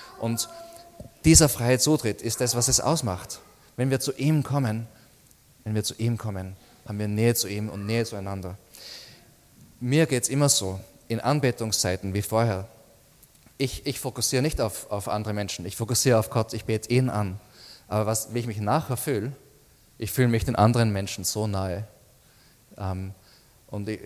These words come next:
ich sehe auch Nicker, also es geht vielen von euch so. Und, und das ist einfach, weil, weil, ja, genau deswegen, weil wenn wir zu, zu Jesus kommen, kommen wir zusammen zu Jesus und sind nahe zueinander. Wir sind ein Leib.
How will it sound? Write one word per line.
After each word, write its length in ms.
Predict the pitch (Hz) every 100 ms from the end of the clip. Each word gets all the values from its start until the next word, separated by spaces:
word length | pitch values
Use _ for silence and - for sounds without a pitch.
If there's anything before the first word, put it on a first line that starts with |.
| -
ich 160 | 110 -
sehe 340 | 110 113 107
auch 120 | 107
Nicker, 280 | 120 135 113
also 200 | 110 117
es 60 | 107
geht 120 | 123
vielen 220 | 151 147
von 100 | 127
euch 160 | 117 113
so. 160 | 127 - - -
Und, 260 | 131 120 - -
und 160 | 123
das 120 | 127
ist 120 | 147 -
einfach, 340 | 123 139 117
weil, 300 | 110 113 110 - - -
weil, 440 | 101 104 110 110 - -
ja, 180 | 180 160 - - - -
genau 260 | - 110 123
deswegen, 400 | 156 - 113 104
weil 240 | 104 104
wenn 160 | 123 147
wir 100 | 139
zu, 240 | 127 123 -
zu 180 | - 104
Jesus 380 | 107 135 156 -
kommen, 380 | 104 98 95 98 _ _ - _ _
kommen 220 | - 101
wir 120 | 101 95
zusammen 420 | - - 101 110
zu 140 | 110
Jesus 400 | 95 87 82 -
und 160 | - 90
sind 160 | 95
nahe 200 | 90 92
zueinander. 540 | 92 - 90 101 107 85 - - - - - -
Wir 80 |
sind 200 | 87 107
ein 220 | - 135 123
Leib. 240 | 87 85